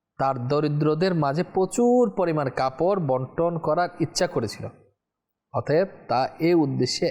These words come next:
এক কাপড় ব্যবসায়ীকে বললেন, অমুক কাপড় হতে আমাকে এত পরিমাণ কাপড় প্রয়োজন। তখন ব্যবসায়ী বলল, আপনার চাহিদা পরিমাণ কাপড় আমার কাছে রয়েছে,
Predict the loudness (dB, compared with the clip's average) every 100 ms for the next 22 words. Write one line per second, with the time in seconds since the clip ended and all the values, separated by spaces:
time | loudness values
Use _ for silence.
0 | -2 -4 -2 -4 -2 -4 -2 -2 -2 -2
1 | -2 -2 0 2 2 0 -8 -20 -20 -20
2 | _ _ _ -2 2 2 0 -4 -4 -2
3 | 0 0 0 -2 0 2 2 0 -2 -2
4 | -4 -10 -4 -4 -4 -4 0 0 0 0
5 | 0 0 -2 -6 -4 -6 -2 -2 -2 -8
6 | -14 _ _ _ _ _ _ _ _ -6
7 | -4 -2 -4 -2 -2 0 0 -2 -4 -4
8 | -6 -4 -4 -2 0 0 0 -2 0 0
9 | -2 -4 -6 -2 -4 -4 -18 _ _ -8
10 | -4 -4 -4 -6 -2 2 2 0 -4